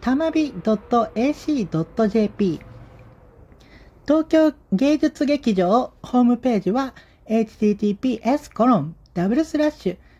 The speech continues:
ダブリュダブリュダブリュドットゲイゲキドットジェーピーです。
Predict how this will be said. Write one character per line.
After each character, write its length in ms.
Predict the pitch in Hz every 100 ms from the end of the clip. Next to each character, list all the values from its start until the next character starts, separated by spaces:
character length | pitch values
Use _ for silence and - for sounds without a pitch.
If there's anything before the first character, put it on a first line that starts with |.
| _ -
ダ 140 | 196
ブ 60 | 269
リ 140 | 330
ュ 20 |
ダ 160 | 330 320
ブ 80 | 320
リ 140 | 311
ュ 20 |
ダ 160 | 302 302
ブ 60 |
リ 100 | 226
ュ 20 | 147
ド 120 | 151
ッ 20 |
ト 380 | - - 214 - - _ -
ゲ 220 | 190 277
イ 140 | 311
ゲ 160 | 285 294
キ 260 | - 285 247
ド 200 | 170 214
ッ 60 | 214 _
ト 220 | 262 247 -
ジ 100 | 220
ェ 80 |
ー 60 | 220
ピ 280 | - 214 143 - - - - -
ー 20 |
で 160 | 156 180
す。 160 | -